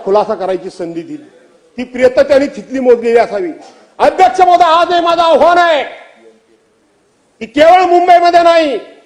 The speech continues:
तर महाराष्ट्रामध्ये कोरोनामुळे जर अकरा हजार लोक मृत पावले असतील तर त्याचा अधिकृत आकडा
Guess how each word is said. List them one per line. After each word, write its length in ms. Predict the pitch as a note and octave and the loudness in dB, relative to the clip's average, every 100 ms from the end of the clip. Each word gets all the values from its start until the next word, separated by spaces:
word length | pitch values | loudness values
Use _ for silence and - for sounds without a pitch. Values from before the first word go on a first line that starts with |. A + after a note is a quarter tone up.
| _ _ _ _ _ _ - | _ _ _ _ _ _ -8
तर 60 | |
महाराष्ट्रामध्ये 840 | F#3+ A#3 D4 E4 E4 D#4+ D#4+ D#4+ D#4+ | -2 0 2 0 0 0 2 2 2
कोरोनामुळे 600 | D#4+ D4+ D4+ D#4 D4+ D4 | 4 2 4 2 4 2
जर 120 | D4 | 2
अकरा 260 | C4+ D4 | -2 -2
हजार 320 | C#4+ B3 C#4+ C#4 | 0 0 0 2
लोक 120 | C4+ | 0
मृत 300 | C4+ C4 C#4 | 0 -2 0
पावले 260 | C#4 C4 | 2 2
असतील 720 | C4 C4 C#4+ F4 F4 - - - | 2 0 0 0 0 -6 -10 -4
तर 40 | |
त्याचा 340 | A3+ B3+ C4 | 0 0 0
अधिकृत 420 | C4 A#3+ B3+ B3+ C4+ | 0 0 -2 -4 -2
आकडा 460 | A3+ B3+ C4+ F#4 | -2 0 2 2